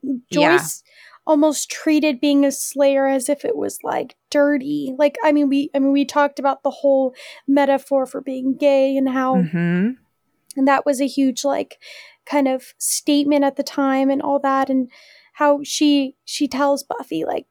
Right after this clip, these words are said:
Speaker 2: "Just choose not to be." And it's the same thing with, you know, with Dawn, where it's like, she can't choose not to be what she is.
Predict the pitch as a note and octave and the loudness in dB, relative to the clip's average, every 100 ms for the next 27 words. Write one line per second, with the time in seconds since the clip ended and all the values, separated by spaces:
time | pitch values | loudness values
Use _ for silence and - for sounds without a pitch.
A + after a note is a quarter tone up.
0 | _ - C4+ - - D4 C4+ C4+ C#4 - | _ -4 -4 -4 0 2 2 0 -2 -4
1 | - B3 D#4 D4+ D4 D4+ C#4+ E4 - F#4+ | -10 -6 -6 -4 -4 -4 -4 -4 -2 -2
2 | F4+ F#4+ E4+ D#4 - _ D4+ C#4 D#4 D4 | 0 0 2 0 -4 _ _ 0 2 2
3 | C4+ C#4 - D4 F#4 F#4+ C4+ C#4+ - C#4 | 2 0 0 0 2 2 2 0 -2 -2
4 | C4+ _ _ _ _ _ - E4 - E4+ | -2 _ _ _ _ _ -12 -6 0 0
5 | - - D#4 C4+ C#4+ C#4 - B3 C4+ C4 | -2 -2 0 0 -2 -4 -6 -4 -2 -2
6 | - - D4+ - - C4 - - | -6 -6 -6 -6 -8 -8 -10 -12